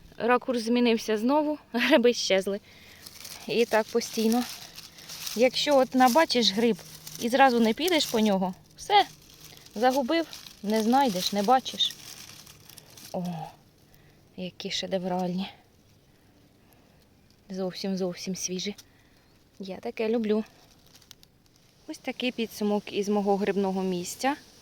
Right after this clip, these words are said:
де роз-, завжди ростуть маслючки. Не так багато грибів, але приємно, що вони є на цей момент.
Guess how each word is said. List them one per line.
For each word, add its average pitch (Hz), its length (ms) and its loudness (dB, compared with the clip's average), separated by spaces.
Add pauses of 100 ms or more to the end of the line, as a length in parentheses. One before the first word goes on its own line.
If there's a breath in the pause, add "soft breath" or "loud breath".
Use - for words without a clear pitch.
де 269 260 -2
роз-, 269 200 -6
завжди 262 280 -2
ростуть 247 340 -4
маслючки. 240 540 -8 (500 loud breath)
Не 339 140 -4
так 262 160 -2
багато 233 400 -2
грибів, 214 420 -2
але 190 240 -6
приємно, 214 520 -4
що 196 220 -6
вони 190 280 -2
є 190 440 -2 (640 loud breath)
на 196 240 -4
цей 208 220 -4
момент. 185 520 -2